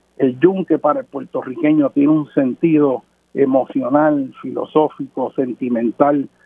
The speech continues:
este, eh, muy particular.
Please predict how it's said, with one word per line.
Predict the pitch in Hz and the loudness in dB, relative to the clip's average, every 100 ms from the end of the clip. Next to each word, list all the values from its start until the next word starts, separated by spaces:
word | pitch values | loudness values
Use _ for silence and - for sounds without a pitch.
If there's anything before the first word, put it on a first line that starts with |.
| _ _ | _ _
este, | - 123 - 135 120 117 113 - _ _ - | -8 -8 -6 -4 -2 -4 -6 -8 _ _ -8
eh, | 127 - 95 | -6 -4 0
muy | 147 208 214 | 2 2 2
particular. | - 143 120 127 107 123 120 101 | 0 -2 -2 -6 -4 -2 -2 -4